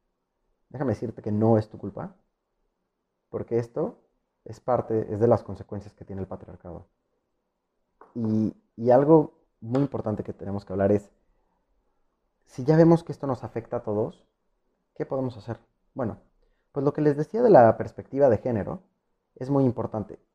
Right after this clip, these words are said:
Este autor que les mencionaba, Grayson Perry, en su libro aborda la masculinidad desde cuatro áreas. El poder,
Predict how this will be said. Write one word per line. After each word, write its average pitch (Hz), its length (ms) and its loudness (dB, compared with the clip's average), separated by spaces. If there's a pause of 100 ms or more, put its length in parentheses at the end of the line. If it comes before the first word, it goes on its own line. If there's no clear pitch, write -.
Este 147 240 -6
autor 147 240 0
que - 80 -8
les 110 140 -2
mencionaba, 104 400 0
Grayson 107 320 0
Perry, 113 360 0
en 98 100 -14
su - 120 -18
libro 113 320 6
aborda 104 580 4 (160)
la 92 140 -12
masculinidad 98 680 0 (560)
desde 101 260 -8
cuatro 92 300 -2
áreas. 80 280 -8 (440)
El 107 100 -8
poder, 131 480 4